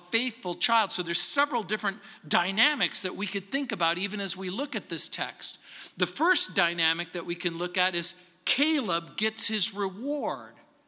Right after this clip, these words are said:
But he doesn't just simply own his reward, but he's willing to pass it off to a future generation. You're saved.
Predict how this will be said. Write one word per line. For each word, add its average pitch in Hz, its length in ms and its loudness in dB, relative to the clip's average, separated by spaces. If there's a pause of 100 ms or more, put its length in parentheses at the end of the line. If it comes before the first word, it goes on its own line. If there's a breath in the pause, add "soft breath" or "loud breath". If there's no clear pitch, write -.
(440 loud breath)
But 208 180 2
he 269 280 4
doesn't 226 460 0
just - 340 2
simply 202 760 2 (120)
own 254 400 -2
his 180 300 0
reward, 147 720 -6 (280 loud breath)
but 220 180 0
he's 269 440 0
willing 214 360 -2
to 185 80 -2
pass 240 520 0
it 220 100 -2
off 247 580 -2
to 226 180 2
a 185 40 2
future 254 560 0
generation. 196 920 -2 (520 soft breath)
You're 247 420 2
saved. 190 840 0